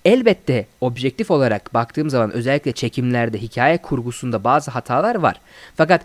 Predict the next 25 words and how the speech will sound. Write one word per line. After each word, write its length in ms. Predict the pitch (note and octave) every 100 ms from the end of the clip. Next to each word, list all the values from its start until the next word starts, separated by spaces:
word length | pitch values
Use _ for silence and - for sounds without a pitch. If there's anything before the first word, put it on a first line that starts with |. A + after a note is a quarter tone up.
| - -
hikayenin 500 | B2 D#3 F3 C4 G#3+
vermek 380 | F3+ A#3 C#4
istediği 400 | A3 - D#3 B2
mesaj, 480 | A2 A2 - A2+ - - - -
onu 260 | C3+ G#3+
veriş 240 | D#3 E3+ B3
şekli, 520 | - G#3+ - G#2 C#3 - -
oyunculuklar 800 | B2+ E3 F#3+ F#3 D3+ A#2+ A2+ D3+ - _ _ _ _ _ _ A#2+ A#2+
ve 240 | F#3 G#3 - _
bilimum 340 | A3 A3+ G3+ F3
başka 460 | E3+ - F3 - - _ _
sebepten 480 | - C3+ D#3+ - B3
ötürü 280 | D#3+ D3 G#3
ben 160 | A#3
bu 40 | G3+
filmi 220 | D#3+ A3
çok 240 | - F#3
beğendim. 220 | A2 D#2 - _ _ _ _ _ -
Açıkçası 500 | F#3 D4 C4+ B3+ C#4
herkese 440 | A3+ C4+ B3 A#3+
izlemesini 480 | A3 A3 A3 A3 B3
tavsiye 400 | A3 A3+ - B3+
eder 220 | B3 C4+
miyim? 260 | G#3 C4 C#4 _
Sanmıyorum. 580 | - - A#3 D#3+ G#2 D2+